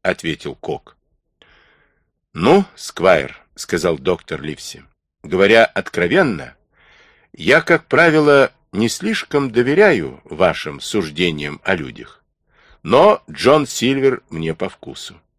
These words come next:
«Чудесный малый», отозвался Сквайр. «Джим пойдет сейчас с нами на шхуну, не так ли?» прибавил доктор. «Конечно, конечно»,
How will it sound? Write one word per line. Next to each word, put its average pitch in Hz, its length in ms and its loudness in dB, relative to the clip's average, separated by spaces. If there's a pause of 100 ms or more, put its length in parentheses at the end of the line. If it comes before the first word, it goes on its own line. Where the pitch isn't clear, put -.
(560)
«Чудесный 185 720 0
малый», 160 560 0 (260)
отозвался 71 680 -10
Сквайр. 62 560 -16 (1040)
«Джим 202 320 2
пойдет 202 360 4
сейчас - 580 2
с - 200 -4
нами 175 300 2
на 180 180 0
шхуну, 185 440 2
не 92 160 0
так 185 360 0
ли?» 78 100 -6
прибавил 80 540 0
доктор. - 500 -16 (360)
«Конечно, 120 560 0
конечно», 101 720 -2